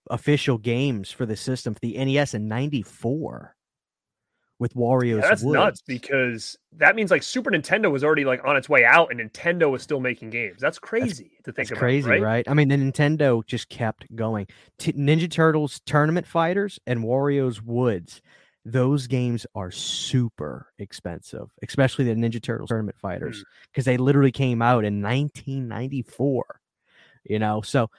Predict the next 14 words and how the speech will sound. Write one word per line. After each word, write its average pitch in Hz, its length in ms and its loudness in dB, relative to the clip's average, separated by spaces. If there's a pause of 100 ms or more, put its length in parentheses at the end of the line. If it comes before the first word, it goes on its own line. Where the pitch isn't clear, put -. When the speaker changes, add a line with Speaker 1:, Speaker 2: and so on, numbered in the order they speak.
(340)
Speaker 1:
I, 143 180 8
I 156 140 6
don't 160 200 4
remember 185 180 2
if 175 100 0
it 175 40 4
was 143 120 6
a 131 60 2
retail 139 520 2
purchase, 107 580 -4
but 117 300 0 (340)
you 147 180 0
can 131 140 0
imagine 110 680 0